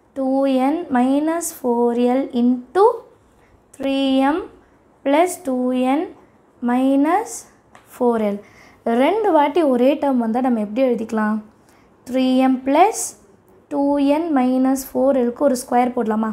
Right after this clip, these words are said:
ரெண்டு வாட்டி வருது, அதனால மேல ஸ்கொயர். இப்போ இந்த, இதே மாதிரி ஒரு ஃபார்முலா நமக்கு தெரியும். A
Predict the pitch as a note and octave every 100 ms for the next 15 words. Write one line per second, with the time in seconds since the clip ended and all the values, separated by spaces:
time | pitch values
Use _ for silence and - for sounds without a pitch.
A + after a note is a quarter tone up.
0 | - - - G#3 B3 D#4 F4+ F4+ D4+ A#3
1 | A3+ A#3 A#3+ D4+ D#4 A#3 A#3 F#4 - -
2 | - A3 G#3+ - - - - - - D4
3 | C#4 D4 C#4 C4+ C4+ - C4+ E4 G4+ A4+
4 | F4+ D4 E4 D4 C4+ C4+ A#3+ B3 B3 G#3+
5 | A3+ G#3+ G#3 G#3 D#4 - - - _ A3+